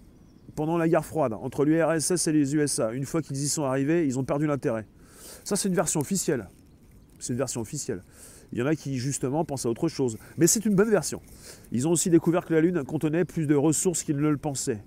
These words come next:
Du coup, ils louchent plus dessus. Mais je pense qu'il y a aussi, surtout, euh, il n'est pas forcément question de taper sur le mur et de passer dans le complot ou d'être trop dans la, dans l'extrême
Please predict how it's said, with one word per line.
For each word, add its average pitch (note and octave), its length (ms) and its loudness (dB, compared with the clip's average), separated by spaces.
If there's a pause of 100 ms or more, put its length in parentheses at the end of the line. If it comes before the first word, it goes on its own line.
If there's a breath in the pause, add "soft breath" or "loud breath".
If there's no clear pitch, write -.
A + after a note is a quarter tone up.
Du B2+ 160 -2
coup, F#3 360 -2
ils C3 120 -2
louchent F3+ 340 0
plus F#3+ 300 0
dessus. C#3+ 480 0 (640 loud breath)
Mais B2+ 60 -2
je - 60 -8
pense G3 160 -8
qu'il D3 100 -2
y - 20 4
a - 20 4
aussi, C#3+ 240 -2
surtout, E3+ 460 0
euh, A2 260 -4 (720 loud breath)
il F#2 80 -8
n'est G2 80 -6
pas B2 100 -4
forcément A#2 400 -8
question B2+ 320 -6
de C#3 60 -4
taper A#2 260 -2
sur A2+ 180 -6
le B2 60 -6
mur C3+ 320 -2
et E2+ 60 -12
de E2 80 -14
passer G#2 320 -6
dans A2+ 80 -2
le A2+ 60 -6
complot C#3 460 -4
ou A2+ 140 -4
d'être G2+ 160 -4
trop C#3+ 220 -2
dans G#2 180 -4
la, F#2 240 -6 (400 loud breath)
dans A2+ 80 -4
l'extrême A2+ 640 -4